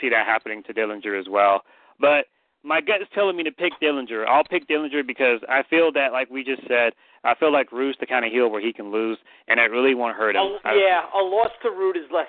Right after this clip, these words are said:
Speaker 2: damaging than it would be for Dillinger. Unless Dillinger's completely done and he's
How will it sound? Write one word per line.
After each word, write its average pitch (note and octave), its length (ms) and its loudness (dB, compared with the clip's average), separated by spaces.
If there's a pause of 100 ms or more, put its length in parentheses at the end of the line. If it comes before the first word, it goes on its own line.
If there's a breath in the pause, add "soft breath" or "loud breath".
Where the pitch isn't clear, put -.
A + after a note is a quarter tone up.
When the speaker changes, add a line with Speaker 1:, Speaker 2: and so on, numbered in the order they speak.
Speaker 2:
damaging D3+ 500 -8
than C3+ 140 -4
it C3+ 100 -6
would C#3+ 180 -4
be B2+ 180 -14
for C3+ 80 -12
Dillinger. A#2 680 -12
Unless F#3 360 0 (160)
Dillinger's G#3+ 500 0
completely E3+ 600 -4
done D3+ 280 -4
and C#3 100 -10
he's C#3 140 -10